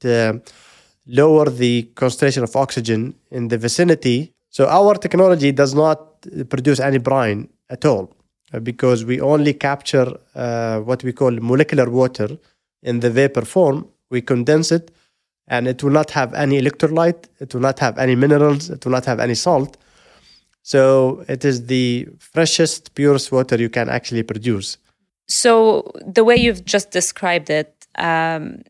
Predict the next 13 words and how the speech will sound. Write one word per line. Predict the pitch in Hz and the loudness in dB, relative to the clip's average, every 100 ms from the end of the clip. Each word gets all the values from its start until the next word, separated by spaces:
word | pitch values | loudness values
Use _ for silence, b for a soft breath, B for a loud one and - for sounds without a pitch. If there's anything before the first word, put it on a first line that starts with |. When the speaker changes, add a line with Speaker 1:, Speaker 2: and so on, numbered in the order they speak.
| _ _ _ 190 | _ _ _ -12
Speaker 2:
the | 190 190 214 | -4 2 6
work | 214 233 | 6 4
that | 220 202 - | 2 -2 0
you | 208 | 0
are | 196 | 0
doing | 180 196 190 | 0 0 0
might | 185 180 175 | -2 -4 -6
not | 202 196 190 - 165 | -2 -2 -2 -12 -8
be | 190 180 180 180 | -4 -4 -4 -8
the, | 165 170 170 165 160 - | -2 2 4 4 2 -2
um, | 170 160 156 151 156 | -6 -6 -6 -10 -12
quickest | - 226 220 170 - 170 | 0 0 2 -4 -2 0
way, | 156 - | 0 0